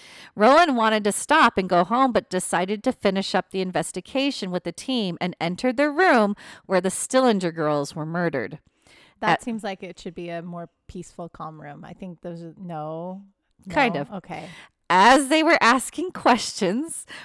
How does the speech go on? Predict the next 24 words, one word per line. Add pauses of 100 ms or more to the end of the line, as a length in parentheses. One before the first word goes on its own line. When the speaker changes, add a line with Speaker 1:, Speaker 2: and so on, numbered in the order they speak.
(100)
Speaker 1:
Roland
watched
a
little
girl's
skirt
with
no
feet
walk
out
of
the
pantry
door
and
directly
up
to
their
side,
to
her
side.